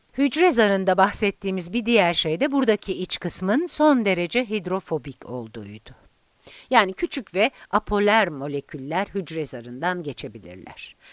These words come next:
Buna da pasif difüzyon denir. Küçük ve apolar molekül için verebileceğim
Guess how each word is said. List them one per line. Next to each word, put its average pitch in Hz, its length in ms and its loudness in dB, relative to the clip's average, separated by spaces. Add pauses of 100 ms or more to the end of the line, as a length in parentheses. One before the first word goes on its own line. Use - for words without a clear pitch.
(120)
Buna 156 300 4
da 233 280 10 (300)
pasif - 560 -2
difüzyon 120 600 -8
denir. - 460 -14 (600)
Küçük 392 480 0
ve 190 180 6
apolar 175 500 4
molekül 139 500 -4
için 131 340 -8
verebileceğim 143 760 -6